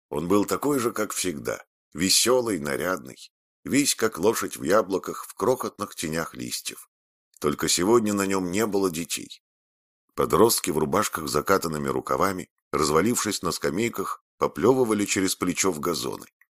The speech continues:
Да посреди аллей, надменно вздёрнув подбородок, шёл пожилой мужчина, ведя на поводке огромного дога без намордника. Когда я вышел на Арбатскую площадь,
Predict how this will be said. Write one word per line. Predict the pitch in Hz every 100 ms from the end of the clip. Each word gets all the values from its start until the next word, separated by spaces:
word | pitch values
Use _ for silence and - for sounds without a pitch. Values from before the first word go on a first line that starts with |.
| - - -
Да | 76
посреди | - 82 78 73 78
аллей, | 73 92 107 - -
надменно | 69 64 67 110 113 87
вздёрнув | 71 65 87 71 71
подбородок, | - 67 62 80 107 98
шёл | - 127 117
пожилой | 107 107 110 110
мужчина, | 110 107 - 65 52 - _ _
ведя | 64 73 76
на | 71
поводке | - 71 71 - 92
огромного | 67 53 82 113 120 107 95
дога | 82 67 80 78
без | 67 67
намордника. | 76 78 57 - - - - _ _ _ _ _ _
Когда | - 67 58
я | 69
вышел | 64 69 67
на | 62 64
Арбатскую | 62 64 - - 53
площадь, | - 67 85 - 57 -